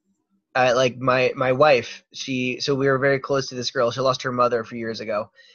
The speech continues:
and, uh, my wife is very close with her, and she recently got married, and my wife, like, like, we just had a kid. Like, we weren't planning on going to the wedding.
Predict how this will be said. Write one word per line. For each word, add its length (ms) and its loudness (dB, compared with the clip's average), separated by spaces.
and, 240 0
uh, 60 0
my 120 2
wife 100 2
is 80 -14
very 180 4
close 260 0
with 120 -6
her, 160 0
and 200 -8
she 140 -12
recently 320 -8
got 200 -4
married, 440 0
and 280 -8
my 120 -4
wife, 160 -2
like, 160 -6
like, 220 -12
we 140 -14
just 240 -4
had 140 -6
a 40 -10
kid. 360 -2
Like, 220 -6
we 80 -2
weren't 140 2
planning 220 -4
on 120 -6
going 80 -6
to 80 -14
the 80 -8
wedding. 360 0